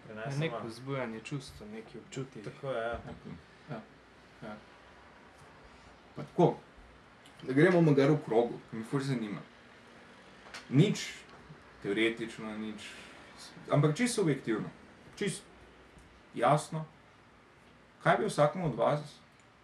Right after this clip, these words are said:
Speaker 3: se zdaj postavimo v neko hipotetičen prostor, vsak od vas ima svoje stanovanje,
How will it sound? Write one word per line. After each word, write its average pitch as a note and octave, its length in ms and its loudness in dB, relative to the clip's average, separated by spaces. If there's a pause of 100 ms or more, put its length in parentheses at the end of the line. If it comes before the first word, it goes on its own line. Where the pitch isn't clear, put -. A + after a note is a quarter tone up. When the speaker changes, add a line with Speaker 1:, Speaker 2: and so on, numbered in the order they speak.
(400)
Speaker 3:
se - 220 -14
zdaj A#2 160 -8
postavimo - 420 -6
v A2 40 -10
neko - 200 -14
hipotetičen - 680 -14
prostor, D3 480 2
vsak - 340 -8
od G2 100 -12
vas G2+ 260 -8
ima F#2 320 -10
svoje - 260 -16
stanovanje, A#2 640 -8